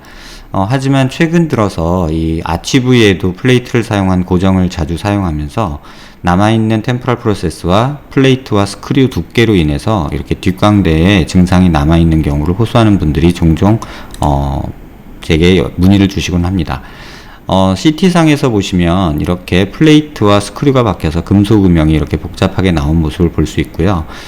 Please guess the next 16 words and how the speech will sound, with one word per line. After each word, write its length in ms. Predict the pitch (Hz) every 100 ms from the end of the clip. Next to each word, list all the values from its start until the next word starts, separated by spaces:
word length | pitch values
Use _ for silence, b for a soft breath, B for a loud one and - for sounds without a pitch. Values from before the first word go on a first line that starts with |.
| B B B
이거를 300 | 98 113 113
조금 300 | 127 135 127
자세히 400 | 92 87 113 110
보기 320 | 104 98 85
위해서 480 | 80 76 104 131 175 B B B B
이렇게 280 | - - 73
금속만 640 | - 92 92 101 101 101
보이게 720 | 87 85 80 - 71 85 104 -
뼈와 320 | 95 87 90
좀 240 | 90 92 87 - -
금속을 400 | - 92 95 104
더 160 | 95 92
잘 280 | - 80 85
보이는 460 | 107 95 80 80
음영으로 440 | 76 73 80 80 82
바꿔보면 800 | - - 101 85 110 107 85